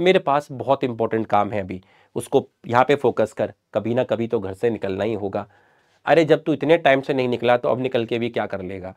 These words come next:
<laughs> कोई नहीं मिलेगा बाहर बेटा, सब घर के अंदर पढ़ाई कर रहे हैं। Energy can't be created or destroy, but it change its form। लुखे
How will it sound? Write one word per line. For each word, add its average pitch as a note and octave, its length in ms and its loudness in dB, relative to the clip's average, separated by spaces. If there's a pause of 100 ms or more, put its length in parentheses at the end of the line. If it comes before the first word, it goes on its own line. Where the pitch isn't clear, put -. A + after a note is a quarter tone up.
(160)
<laughs> D3+ 720 0 (760)
कोई D#3+ 280 4
नहीं C#3+ 240 -2
मिलेगा D3 380 0
बाहर A2 300 -2
बेटा, G2 320 -10 (540)
सब C#3 180 4
घर A#2+ 180 -2
के B2+ 160 -2
अंदर A2+ 320 -2
पढ़ाई G#2 320 -2
कर F#2+ 160 -8
रहे F#2 240 -10
हैं। E2+ 200 -18 (2500)
Energy A3+ 480 8 (120)
can't A#3+ 380 10
be B3+ 200 4
created F#3+ 640 6 (320)
or E3 200 10
destroy, E3+ 520 8 (400)
but D3 240 8 (140)
it D3+ 220 -2 (240)
change F#3+ 380 6 (160)
its C#3 320 -2
form। C3 320 6 (220)
लुखे C3 500 0